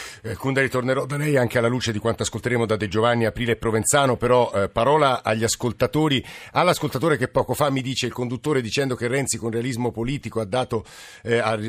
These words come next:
sulle, alle possibili alleanza con Berlusconi, insomma, io ho usato l'espressione realismo politico e avrei dato un giudizio positivo. Io davvero cerco di avere un'equidistanza olimpica, non volevo assolutamente esprimere alcun tipo di preferenza, volevo semplicemente dire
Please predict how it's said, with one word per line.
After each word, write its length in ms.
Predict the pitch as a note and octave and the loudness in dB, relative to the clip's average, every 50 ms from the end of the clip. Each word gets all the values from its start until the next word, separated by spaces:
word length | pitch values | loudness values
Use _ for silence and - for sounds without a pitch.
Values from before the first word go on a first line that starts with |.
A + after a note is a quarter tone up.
| G#2+ G#2 | -6 -6
sulle, 420 | - - - A2+ A#2 A#2 A#2 A2+ | -6 -6 -6 -4 -2 0 0 0
alle 360 | A2 A2+ A2+ A2 G#2+ G#2+ G#2+ | 0 0 -2 -2 -2 -4 -6
possibili 500 | - - A2 G2 - - D3 B2+ B2+ B2 | -4 -4 -4 -2 0 0 0 2 2 2
alleanza 340 | A#2+ A#2+ B2 B2+ A2+ - A#2 | 4 4 4 4 2 0 0
con 140 | - A#2+ A2+ | 0 0 0
Berlusconi, 560 | G#2+ A#2 G#2+ A2+ G#2+ - - - D3 C#3 C3 | 0 0 0 0 -2 -2 0 0 2 2 2
insomma, 360 | A2+ - B2+ A#2+ A#2+ A#2+ A#2+ - - | 2 2 2 2 2 2 2 0 -4
io 180 | G#2+ G#2+ A2+ A2 | -2 0 0 0
ho 200 | G#2+ F#2+ G2+ G2+ | 2 2 0 0
usato 300 | G2+ F#2+ A#2 A#2 - A#2 | 0 0 0 0 0 0
l'espressione 380 | G2+ - - G#2 - A#2+ A#2+ | -4 -4 -2 -2 0 0 2
realismo 400 | A2 A2+ A2+ A#2+ A#2+ G2+ B2+ C#3 | 2 2 0 0 0 -2 -2 -2
politico 440 | A#2+ D#3 D3 C3+ - - G#2+ A#2 B2 | -2 -2 -2 -2 -4 -4 -2 0 0
e 40 | A#2+ | 2
avrei 240 | A#2 A2+ A#2 A#2+ B2 | 2 2 0 0 0
dato 260 | A#2 C3 C3 B2 - | 2 2 2 2 0
un 80 | A#2 G#2 | -2 -4
giudizio 360 | G2+ A2 A2 A2 - - A2 | -4 -4 -6 -4 -4 -6 -6
positivo. 420 | E2+ A2 G#2 A2+ - A#2 A2 G#2+ | -6 -8 -8 -8 -6 -4 -4 -2
Io 100 | A#2 A#2+ | -2 -2
davvero 240 | A2 A2 G2+ A#2 G#2 | -2 -2 -2 -2 -4
cerco 320 | - - A2+ F2 - G#2 - - - - - - - - | -4 -6 -8 -6 -8 -8 -10 -10 -16 -20 -20 -20 -12 -6
di 80 | G#2 | -4
avere 140 | G#2 A2+ A#2 | -2 0 0
un'equidistanza 680 | A#2 A2+ G#2 - A#2 A2 G#2 - - C3 A#2+ G#2+ - A2 | 2 0 0 0 -2 -2 -2 0 0 0 0 0 0 -2
olimpica, 420 | A2 B2+ C3 - - F#2+ - G2 | -2 -2 -2 -4 -6 -6 -6 -2
non 200 | G2 A#2 A#2 A#2 | 0 0 0 0
volevo 260 | G2 A2 A2+ A#2+ A#2+ | 2 0 2 2 2
assolutamente 600 | A#2 - - G#2 G2 - A2 A#2 B2 A#2 - - | 2 0 -2 -2 -4 -4 -2 0 0 -2 -2 -4
esprimere 420 | G2 - - A#2 A2+ A2 G#2+ G#2 G2 | -8 -8 -6 -4 -2 -2 0 0 -2
alcun 260 | G2 - - A#2+ A2 | -4 -4 -4 -4 -4
tipo 220 | - A#2 - A2+ | -4 -4 -4 -4
di 100 | G#2 G#2 | -4 -4
preferenza, 680 | F#2+ F#2+ G2+ - - A2 A#2+ C3 B2 G#2+ - - G2 - - - - | -4 -6 -6 -4 -2 0 2 2 2 0 0 -2 -2 -4 -6 -14 -10
volevo 180 | - G#2 A2+ A2 | -4 -2 0 0
semplicemente 640 | - A#2 - - - B2 B2+ B2+ B2 G#2+ - C3+ B2+ | 0 0 -2 -2 -2 0 0 0 0 0 -2 -4 -4
dire 340 | A2+ C3 C3 C3 B2 A2+ | -2 -2 -2 0 0 0